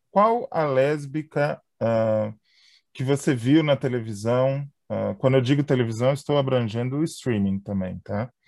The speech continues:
Ah, qual a lésbica que você viu na televisão que você olhou e falou assim, "Essa tá bem feita, essa tá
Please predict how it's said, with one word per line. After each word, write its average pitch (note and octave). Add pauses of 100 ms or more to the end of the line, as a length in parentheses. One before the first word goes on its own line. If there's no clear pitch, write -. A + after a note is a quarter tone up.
(360)
Ah, G#2+
qual F3
a F#3+
lésbica E3
que C3+
você C3
viu B2+
na B2+
televisão A#2
que C#3
você C3
olhou A#2+
e C3+
falou C3
assim, A2+ (500)
"Essa E3+
tá E3+
bem E3
feita, G2+
essa A#2
tá A#2+